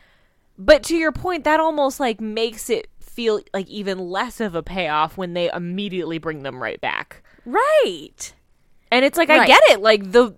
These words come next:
Speaker 1: fans were pissed, and, like, rightfully so. But it's just, it just, it, yeah, it just makes the whole, when you look at the whole season from start to finish, it makes it, like, very weird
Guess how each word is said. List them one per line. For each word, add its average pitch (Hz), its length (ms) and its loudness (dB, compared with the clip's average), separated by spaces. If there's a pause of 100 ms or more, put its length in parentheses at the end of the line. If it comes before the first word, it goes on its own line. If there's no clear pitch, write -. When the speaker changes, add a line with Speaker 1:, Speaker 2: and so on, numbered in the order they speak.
(120)
Speaker 1:
fans 381 480 -4
were 320 120 -2
pissed, - 680 -2
and, 262 180 -2
like, 254 200 -2
rightfully 262 560 -4
so. 190 560 0
But 214 180 -2
it's 226 240 2
just, 262 680 -6 (840)
it 269 160 -2
just, 247 340 -6
it, 269 180 -6 (140)
yeah, 214 360 -8
it 214 120 0
just 254 220 -10
makes 269 320 -6
the 277 120 -4
whole, 240 100 -6
when 226 160 -6
you 220 140 -10
look 214 240 -6
at - 100 -14
the 208 100 -8
whole 190 220 -6
season 190 360 -12
from 180 140 -12
start 175 260 -6
to 175 80 -12
finish, 160 360 -8
it 131 100 -16
makes 147 360 -10
it, 175 120 -6
like, 147 200 -10
very 147 720 -12
weird 110 600 -12